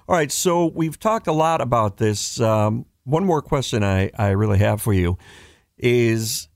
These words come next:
to qualify for Medicaid, say you have not done any of this advanced planning like people probably really should do, uh, but they haven't for some reason. Um, but you have to go into a nursing home.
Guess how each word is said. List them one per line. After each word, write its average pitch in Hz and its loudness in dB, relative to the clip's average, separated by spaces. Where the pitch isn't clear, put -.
to 131 -4
qualify 175 -2
for 117 -2
Medicaid, 107 0
say - -4
you 180 -2
have 135 0
not 120 -4
done 113 -2
any 98 0
of 90 -2
this 92 0
advanced 98 -2
planning 101 0
like 90 -2
people - -4
probably 101 0
really 104 2
should 104 -8
do, 113 -2
uh, 104 0
but 123 -4
they 120 2
haven't 98 2
for 95 -6
some 92 -4
reason. 82 -6
Um, 101 0
but 123 -4
you 131 2
have 160 -2
to 120 -2
go 117 2
into 104 2
a 101 2
nursing 101 2
home. 80 -4